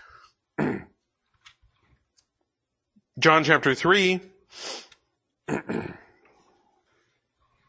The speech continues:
In John chapter three, uh, uh, as, uh, he's having a conversation with Nicodemus, and in verse one it says, "There was a man of the Pharisees named Nicodemus,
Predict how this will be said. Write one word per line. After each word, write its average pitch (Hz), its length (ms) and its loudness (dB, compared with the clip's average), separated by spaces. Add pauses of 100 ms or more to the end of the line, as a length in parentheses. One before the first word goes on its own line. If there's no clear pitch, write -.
(1400)
In 143 100 0
John 160 220 6
chapter 165 320 2
three, 190 520 0 (400)
uh, - 20 -2
uh, 143 800 4
as, 135 400 2
uh, 131 240 2
he's 139 200 -2
having 139 240 4
a 131 40 0
conversation 156 600 2
with 127 160 -2
Nicodemus, 151 920 0
and 135 160 0
in 131 80 -2
verse 170 240 2
one 165 140 4
it 135 60 0
says, 143 160 0
"There 139 160 4
was 135 140 0
a 135 40 0
man 160 300 4
of 175 100 0
the 151 80 0
Pharisees 147 560 2
named 135 280 0
Nicodemus, 139 840 -2